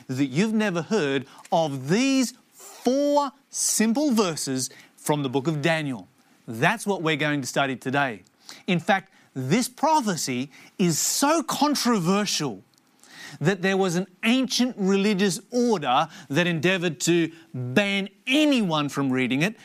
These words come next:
and a secret society, a violent secret society from the Dark Ages,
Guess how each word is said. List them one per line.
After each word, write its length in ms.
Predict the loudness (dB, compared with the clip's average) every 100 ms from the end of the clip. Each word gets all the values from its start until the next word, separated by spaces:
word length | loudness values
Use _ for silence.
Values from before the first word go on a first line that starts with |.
| -10 -2
and 140 | 0
a 40 | 0
secret 560 | 0 0 0 -2 -4
society, 560 | -2 0 2 2 0 -2
a 80 | -4
violent 680 | -4 -2 0 2 0 -2 -4
secret 360 | -4 -4 -4
society 440 | -6 -2 0 0 -2
from 140 | -6
the 60 | -2
Dark 340 | 0 0 -2
Ages, 440 | -6 -6 -4 -6